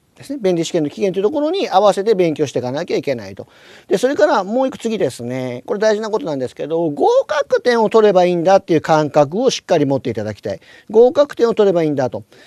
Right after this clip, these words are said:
で、これどういうことかっていうとですね、結構勉強していると忘れがちなところがありまして、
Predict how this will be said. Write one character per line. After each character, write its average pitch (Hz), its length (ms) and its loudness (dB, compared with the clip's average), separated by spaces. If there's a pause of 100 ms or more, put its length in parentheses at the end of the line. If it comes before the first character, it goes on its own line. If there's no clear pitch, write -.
(160)
で、 - 100 -8
こ 233 60 8
れ 220 60 4
ど 330 100 -2
う - 20 2
い - 20 2
う 392 40 0
こ 415 100 0
と 247 100 2
か 190 140 6
っ 160 60 2
て - 180 -4
い 156 100 2
う 147 140 4
と 151 100 -2
で 139 160 -4
す - 100 -14
ね、 160 180 -4
結 330 120 -6
構 262 120 0
勉 269 240 2
強 339 160 -4
し - 80 -10
て 269 180 -6
い - 20 -6
る 254 140 -4
と 214 500 2
忘 165 220 0
れ 247 100 -2
が 240 140 -2
ち 220 100 -6
な 226 140 -2
と - 100 -4
こ 226 120 4
ろ 214 80 4
が 165 100 4
あ 143 80 4
り 151 100 0
ま 151 160 -2
し - 140 -12
て、 131 400 -2